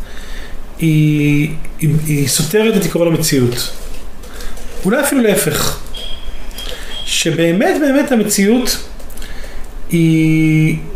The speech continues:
היא באמת, אה, אינסופית וגרנדיוזית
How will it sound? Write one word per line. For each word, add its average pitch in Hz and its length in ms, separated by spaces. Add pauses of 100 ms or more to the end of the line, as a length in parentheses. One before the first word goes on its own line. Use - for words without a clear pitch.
(640)
היא 170 100
באמת, 190 540
אה, 233 400
אינסופית 196 720 (1200)
וגרנדיוזית 147 760